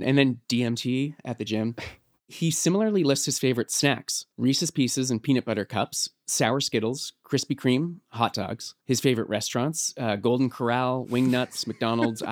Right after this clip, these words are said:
Speaker 1: ihop.
Speaker 2: Julian,
Speaker 1: Julian?
Speaker 2: don't say it.
Speaker 1: <laughs> What's that?
Speaker 2: That it,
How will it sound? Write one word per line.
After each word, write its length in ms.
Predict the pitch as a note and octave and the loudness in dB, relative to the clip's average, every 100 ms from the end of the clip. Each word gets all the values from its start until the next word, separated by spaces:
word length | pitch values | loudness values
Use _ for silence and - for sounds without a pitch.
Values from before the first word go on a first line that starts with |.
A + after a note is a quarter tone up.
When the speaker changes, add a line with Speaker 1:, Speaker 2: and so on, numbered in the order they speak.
| A2+ | -2
Speaker 1:
ihop. 380 | A#2+ A#2 - - D4 - A3+ - | 0 0 0 0 -2 -2 -6 -2
Speaker 2:
Julian, 480 | C3+ A#2+ B2+ C3+ | 2 4 4 4
Speaker 1:
Julian? 140 | D3+ - - - - _ _ - | 4 2 -6 -20 -20 _ _ -2
Speaker 2:
don't 240 | G#2+ A2+ | 0 0
say 300 | - G2 F2 | -2 0 0
it. 160 | D2 - - | -4 -8 0
Speaker 1:
<laughs> 420 | D3 C#3 - C#3 | 2 2 2 0
What's 220 | - D#3 - | 2 2 2
that? 260 | E3+ - - _ | 0 0 -8 _
Speaker 2:
That 220 | - A#2+ | -4 -2
it, 100 | G#2+ | 0